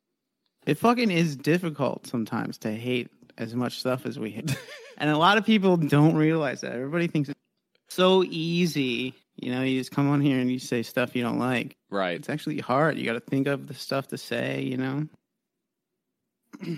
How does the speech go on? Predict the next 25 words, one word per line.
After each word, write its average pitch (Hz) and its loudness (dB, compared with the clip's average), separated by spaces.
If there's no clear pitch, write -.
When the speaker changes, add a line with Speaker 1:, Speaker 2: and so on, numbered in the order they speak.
Speaker 2:
Yeah. 117 4
Speaker 1:
And 160 6
you 165 4
gotta 156 2
say 165 0
it. 127 -4
Speaker 2:
Yeah, 101 0
sometimes 127 0
you 95 2
don't 90 2
even 80 -2
do 82 0
that. 95 0
Yeah. 92 -4
That 131 0
was 131 0
Wood 113 2
Your 104 2
Edge. 92 0
Now 135 0
we 143 2
have 131 0
to 113 -6
fucking, 101 -2
now, 98 0